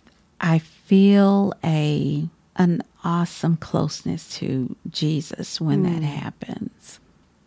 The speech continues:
Speaker 1: And whether it's something has come out of that, whether it's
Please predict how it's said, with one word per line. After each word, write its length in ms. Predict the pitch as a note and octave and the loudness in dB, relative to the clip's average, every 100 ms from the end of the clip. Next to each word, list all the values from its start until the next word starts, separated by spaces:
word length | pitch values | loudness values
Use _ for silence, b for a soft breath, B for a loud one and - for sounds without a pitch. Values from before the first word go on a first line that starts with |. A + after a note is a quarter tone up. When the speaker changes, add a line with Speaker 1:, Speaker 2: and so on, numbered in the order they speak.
| _ - | _ 0
Speaker 1:
And 280 | E3 E3+ F3 | 4 4 6
whether 340 | F3 F3+ F3 | 4 4 4
it's 540 | E3+ D3+ D#3+ - - - _ _ _ _ _ | 6 4 2 -6 -12 -16 _ _ _ _ _
something 560 | - - - F3 F3 F3+ | -16 -8 2 2 2 2
has 220 | D#3+ D3 | 2 0
come 300 | - - D#3 D3+ | -4 -2 0 2
out 220 | D#3 F3 | 0 0
of 140 | G3 | 2
that, 540 | G#3 G#3 G#3 G#3 A3 - | 2 2 4 2 -2 -2
whether 380 | E3+ E3 E3 D#3 | 0 0 0 0
it's 440 | D3 - - - | -2 -6 -14 -20